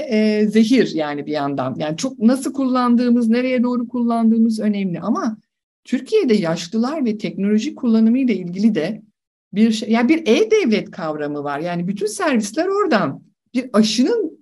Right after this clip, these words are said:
e, takibi ve şeyi için bile e-nabız sistemini kullandık.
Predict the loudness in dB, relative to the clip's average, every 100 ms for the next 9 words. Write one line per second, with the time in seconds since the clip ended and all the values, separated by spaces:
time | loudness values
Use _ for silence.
0 | _ -8 -6 -2 0 0 -2 -4 -2 -2
1 | -4 -2 -2 -4 -4 -2 0 0 -2 -4
2 | _ _ -20 _ _ 0 4 4 4 2
3 | -2 -8 -8 -2 -2 -2 -6 -8 -6 -6
4 | -8 -10 -14